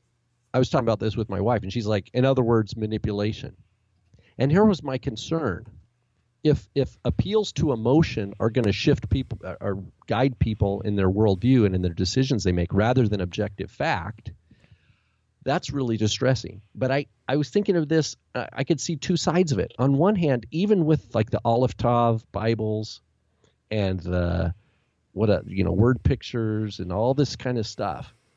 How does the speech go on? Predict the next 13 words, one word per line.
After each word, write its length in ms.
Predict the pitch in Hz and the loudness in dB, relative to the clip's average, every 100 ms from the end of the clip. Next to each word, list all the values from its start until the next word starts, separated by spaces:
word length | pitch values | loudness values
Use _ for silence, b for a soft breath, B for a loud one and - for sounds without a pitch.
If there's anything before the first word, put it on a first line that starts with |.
| _ | _
where 160 | 127 110 | 0 2
we 100 | 131 | 0
see 220 | 117 160 | -4 -4
people 400 | 156 156 143 120 | 0 0 2 0
that 140 | 101 95 | 2 0
actually 420 | 113 117 113 107 | -2 -4 -2 -2
believe 560 | 90 107 98 131 143 - | 2 0 4 4 4 -2
that, 380 | - - - - - _ _ _ _ _ _ _ _ _ _ _ _ _ _ _ _ _ _ _ _ _ _ _ _ _ _ _ - | -10 -10 -18 -20 -20 _ _ _ _ _ _ _ _ _ _ _ _ _ _ _ _ _ _ _ _ _ _ _ _ _ _ _ -6
I 100 | 143 | -4
can 180 | 180 156 | 0 0
understand 600 | 156 143 - 180 156 113 | 0 -2 0 0 0 -2
why, 680 | 104 104 117 123 139 147 127 _ _ _ _ _ - 123 - | -4 0 0 2 0 0 -4 _ _ _ _ _ -14 -14 -8
uh, 280 | 123 - - | -8 -8 -12